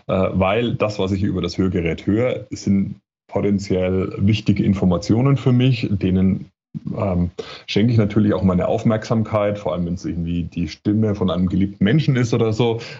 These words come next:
ähm, dann, dann ist da meine volle Aufmerksamkeit da und dann wissen wir, dass dann die plastische Re-, Re-, Reorganisation auch besser funktioniert. Also diese, die Idee,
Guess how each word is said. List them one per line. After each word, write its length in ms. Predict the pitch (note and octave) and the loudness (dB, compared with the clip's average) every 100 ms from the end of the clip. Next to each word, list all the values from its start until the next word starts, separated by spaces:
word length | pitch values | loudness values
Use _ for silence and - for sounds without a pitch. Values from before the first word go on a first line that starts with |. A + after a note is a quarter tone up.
| - | -4
ähm, 300 | G#2 G2+ G2 - | 0 0 -2 -6
dann, 200 | - G2+ | -2 -2
dann 160 | G2+ G2+ | 0 -2
ist 140 | G#2+ | 0
da 100 | A2 | 0
meine 320 | G2+ G2+ F#2+ G2 | 0 2 2 0
volle 240 | G2 F#2 | 0 0
Aufmerksamkeit 920 | - C#3+ D3 B2+ C3 A#2 A#2 G#2+ - | -2 0 -2 0 -4 -2 -2 -4 -2
da 220 | G#2 G#2+ - - | -2 -2 -6 -10
und 160 | G2+ F#2 | -6 -2
dann 160 | F#2 | -2
wissen 200 | F#2+ F#2 | -2 -2
wir, 80 | F#2+ | -2
dass 160 | F2 F2 | -2 -6
dann 140 | F2+ | -4
die 80 | F#2 | -4
plastische 520 | F2+ F2 - G2 - | -4 -10 -6 -8 -6
Re-, 220 | F2 E2+ E2 | -6 -6 -4
Re-, 200 | E2+ - _ | -8 -8 _
Reorganisation 1000 | G2+ F#2+ F#2 F#2 F2 F2 - F2 E2+ F2 | 0 0 0 0 -2 -4 -4 -4 -2 -4
auch 160 | - | -6
besser 280 | - E2 F2 | -6 -6 -6
funktioniert. 680 | E2+ F2 - E2+ D#2+ - - - - _ | -4 -6 -6 -6 -6 -8 -14 -18 -20 _
Also 160 | F#2 F#2 | 0 2
diese, 460 | F#2 F#2 F2+ F2+ - | 4 4 4 0 -2
die 300 | G2+ F#2+ F2+ | 0 0 2
Idee, 440 | F#2 B2 B2 A#2 | 2 2 2 -2